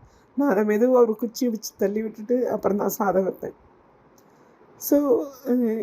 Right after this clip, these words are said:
even எங்க வீட்ல வந்து நாங்க கொஞ்சம் காடோட சேர்ந்த மாதிரி தான் இருக்கும், கிராமம். எத்தனையோ தடவை பாம்பு வந்திருக்கு. Even என் ஸ்டூடெண்ட்ஸுக்கு கூட தெரியும். நான் கொல்லாதீங்கன்னு தான் சொல்லுவேன், ஏன்னா வாழ்றது எல்லா உயிரோட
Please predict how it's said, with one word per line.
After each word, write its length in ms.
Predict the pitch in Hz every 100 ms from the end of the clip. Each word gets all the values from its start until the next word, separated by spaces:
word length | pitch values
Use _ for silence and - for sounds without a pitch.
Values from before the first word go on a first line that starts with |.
| -
even 280 | 262 269 269
எங்க 200 | 233 226
வீட்ல 280 | 247 269 269
வந்து 260 | 254 247 254 269
நாங்க 260 | 233 220 208 202 214 - -
கொஞ்சம் 340 | - 196 190 185
காடோட 480 | 196 196 214 214
சேர்ந்த 340 | 220 - 180 175
மாதிரி 220 | 175 170
தான் 160 | 175 170
இருக்கும், 260 | 156 165 156
கிராமம். 460 | 156 170 170 175 - _ - - - - _ _ -
எத்தனையோ 380 | 202 233 277 285
தடவை 280 | 269 233 220
பாம்பு 320 | 202 190 214
வந்திருக்கு. 480 | 202 190 180 175 - - - _ _ _ -
Even 240 | 202 226
என் 200 | 208 190
ஸ்டூடெண்ட்ஸுக்கு 560 | - 202 208 226 - -
கூட 140 | 220
தெரியும். 400 | 208 185 175 233 - _ _ - - - _ _
நான் 200 | 175 160
கொல்லாதீங்கன்னு 720 | - 185 202 214 214 214 208
தான் 140 | 208 208
சொல்லுவேன், 400 | - 175 160 - _ _ _ _ _ _ _ _ _ _ -
ஏன்னா 260 | 190 202 196 170 - _ _ -
வாழ்றது 520 | 180 196 226 214 208
எல்லா 220 | 190 196 208
உயிரோட 380 | 190 190 196